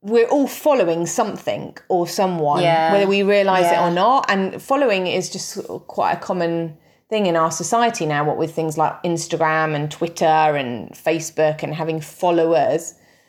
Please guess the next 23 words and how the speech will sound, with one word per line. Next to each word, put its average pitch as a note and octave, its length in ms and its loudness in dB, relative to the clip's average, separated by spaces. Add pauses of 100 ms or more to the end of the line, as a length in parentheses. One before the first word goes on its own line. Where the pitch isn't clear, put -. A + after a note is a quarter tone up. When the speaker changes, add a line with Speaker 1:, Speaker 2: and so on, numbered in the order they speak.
(140)
Speaker 1:
But G#3+ 100 0
we're C#4+ 140 4
all D#4 80 4
Speaker 2:
Yeah. F#4+ 300 2
Speaker 1:
following D4 340 4
something. A3+ 560 -2
But - 140 0
I A3 100 4
guess B3+ 240 0
I C4+ 40 0
was B3+ 100 -4
thinking A#3+ 340 -2
about, G3+ 600 0 (540)
we G#3+ 180 -2
have C#4 260 0
to F#4 80 0
choose C#4 300 0
really A#3 220 2
carefully G3 560 0
who D#3+ 140 0
we D#3 100 -2
follow, D3+ 440 -2
because, F#3+ 680 -4